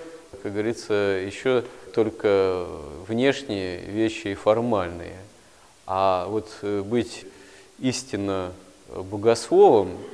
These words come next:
то есть быть истинно верующим, это находиться в общении с Богом настоящим или учиться этому общению. А если действительно желаем покаянно, молитвенно и через доброделание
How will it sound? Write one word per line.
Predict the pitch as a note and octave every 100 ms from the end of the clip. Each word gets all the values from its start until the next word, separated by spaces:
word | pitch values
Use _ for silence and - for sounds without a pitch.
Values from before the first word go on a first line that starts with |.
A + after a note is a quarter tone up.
| - - -
то | G#2
есть | F#2 - - F#2+
быть | A2 A2 - - - - - -
истинно | B2+ - - G#2 G2 F#2+ F#2 F2+ F2 F2 F2+
верующим, | A#2 F3+ D#3 A2 G2 - F#2+ F#2 G2+
это | A#2 - C3+ A#2 - - -
находиться | A#2 A#2+ A2+ C#3 C#3 - A2+ G#2 F#2+ E2 F2+
в | G2
общении | A2 - D#3+ D#3+ A#2+
с | G2
Богом | G#2+ A#2+ A2 G2 G2+
настоящим | - - A#2+ G#2 F2+ - G2+
или | A#2
учиться | C3 - E3+ E3 G#2
этому | F#2 F#2 F#2 F#2+
общению. | - - F2+ E2+ E2+ F2 - - - - -
А | G2 G2 G2
если | A2 A2 A2
действительно | G#2 - B2+ - G#2+
желаем | G2 A2+ A#2 G#2
покаянно, | - G#2 - G#2+ B2 A2+ G2+ F#2+ F#2 F#2 F#2+ - -
молитвенно | G2 A2 B2 - G2+ G2 F#2+ F2+ F2 F2 F2 - F2+ - - C#2 C#2+
и | G2
через | - G2+ F#2
доброделание | G#2 G#2 A2+ A2+ A2+ G2+ G2 F#2